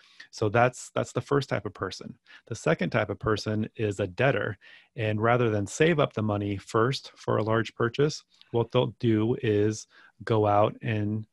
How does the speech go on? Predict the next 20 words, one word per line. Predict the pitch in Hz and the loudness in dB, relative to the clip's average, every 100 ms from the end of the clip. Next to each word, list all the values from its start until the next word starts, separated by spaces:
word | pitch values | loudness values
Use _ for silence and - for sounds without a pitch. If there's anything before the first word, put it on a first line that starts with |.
| _ | _
take | - 123 123 | -2 0 2
a | |
loan, | 127 135 - 101 - _ - | 2 2 0 -8 -12 _ -6
or | 101 | -2
maybe | 104 110 | 0 2
they'll | 110 101 - | 0 -2 -4
put | 127 | -2
it | 117 | 0
on | 113 | 0
their | 113 | -4
credit | - 131 120 | -2 0 0
card. | - 98 98 - - - - - | -2 -6 -6 -12 -20 -20 -20 -10
Uh, | 107 - | -10 -8
but | 110 120 | -4 0
either | 135 131 120 | 4 4 4
way, | 127 165 113 110 104 _ - | 6 6 6 2 -2 _ -2
they're | 117 | 0
going | 117 123 120 | 2 2 2
into | 117 151 175 123 | 0 0 2 0
debt | 98 95 98 | 0 0 0